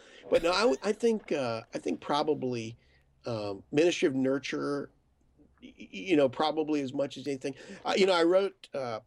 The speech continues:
I, I was a part of a project that was edited by Wayne Rice. It's a book published by InterVarsity Press.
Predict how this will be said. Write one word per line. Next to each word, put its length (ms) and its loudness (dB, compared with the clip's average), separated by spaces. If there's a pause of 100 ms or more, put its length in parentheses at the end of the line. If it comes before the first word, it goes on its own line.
I, 60 0
I 180 2
was 200 0
a 40 -10
part 420 -4
of 80 -2
a 60 -4
project 720 -8
that 200 -4
was 220 -8 (100)
edited 520 0
by 180 0
Wayne 320 0
Rice. 320 -2
It's 160 -10
a 60 -6
book 240 -4
published 320 -2
by 120 -2
InterVarsity 560 0
Press. 320 0